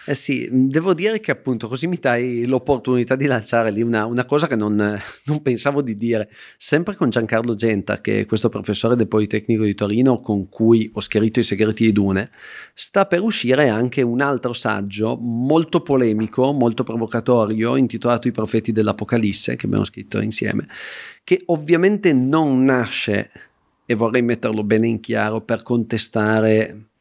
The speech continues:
certi movimenti più che legittimi, dall'ecologia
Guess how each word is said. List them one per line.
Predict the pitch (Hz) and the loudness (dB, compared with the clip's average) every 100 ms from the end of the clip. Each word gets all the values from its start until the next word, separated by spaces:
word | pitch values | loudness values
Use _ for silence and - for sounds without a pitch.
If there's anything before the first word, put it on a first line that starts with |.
| _ _ _ - | _ _ _ -4
certi | 127 104 - 113 104 - _ - | -2 -2 -2 -6 -6 -12 _ -8
movimenti | 131 135 117 107 120 131 - 104 | 0 2 2 2 4 4 2 -6
più | - 180 | -4 -4
che | - | 0
legittimi, | 117 107 110 139 - 107 98 | 0 0 -2 -2 0 0 0
dall'ecologia | 104 104 104 120 117 107 107 120 127 123 120 | -2 -2 -2 0 0 0 0 2 2 2 2